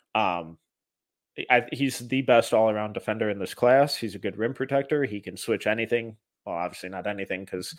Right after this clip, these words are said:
some of the quicker point guards will give him troubles because he's built like a bull. Um, but almost anything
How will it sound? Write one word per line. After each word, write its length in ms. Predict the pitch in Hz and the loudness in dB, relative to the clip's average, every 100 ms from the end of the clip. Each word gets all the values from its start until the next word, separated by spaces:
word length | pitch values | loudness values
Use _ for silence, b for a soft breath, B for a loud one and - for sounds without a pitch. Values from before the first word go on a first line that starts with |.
| B B B | B B B
some 140 | 135 | -2
of 40 | 113 | -2
the 60 | |
quicker 300 | - 123 110 | 2 2 2
point 300 | 107 113 107 | 0 0 0
guards 180 | 101 101 | 0 0
will 80 | 110 | 0
give 160 | 107 104 | -2 -4
him 100 | 107 | 6
troubles 420 | 156 151 143 - | 8 8 4 0
because 340 | 104 101 98 | -4 -4 -4
he's 360 | 98 90 - - _ 117 | -4 -6 -8 -14 _ -4
built 160 | 104 87 | -2 2
like 200 | 95 - | 0 -2
a 40 | |
bull. 380 | 95 127 139 - B B - | 4 6 6 2 B B 2
Um, 440 | 123 110 87 87 - | 6 6 2 -4 6
but 300 | 117 101 - _ _ _ | 8 8 2 _ _ _
almost 480 | 127 123 135 123 - | 2 6 4 2 0
anything 480 | 131 131 127 131 | 0 2 0 0